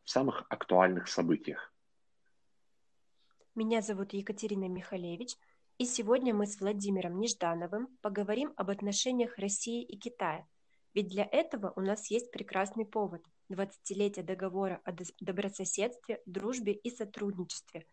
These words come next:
Speaker 2: который заложил основы современных взаимоотношений двух стран.
Speaker 1: Договор о добрососедстве, дружбе и сотрудничестве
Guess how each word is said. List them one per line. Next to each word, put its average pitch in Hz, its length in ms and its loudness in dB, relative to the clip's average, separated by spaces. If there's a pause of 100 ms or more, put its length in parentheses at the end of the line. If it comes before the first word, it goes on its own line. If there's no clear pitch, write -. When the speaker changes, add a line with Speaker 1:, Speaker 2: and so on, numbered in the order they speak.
(200)
Speaker 2:
который 202 340 -2
заложил 185 480 -2
основы 240 480 -2 (100)
современных 202 580 -2
взаимоотношений 185 840 -4
двух 185 260 -6
стран. 170 420 -4 (1700)
Speaker 1:
Договор 120 560 8 (100)
о 117 80 6
добрососедстве, 107 960 4 (120)
дружбе 113 460 10
и 113 140 0
сотрудничестве 143 920 4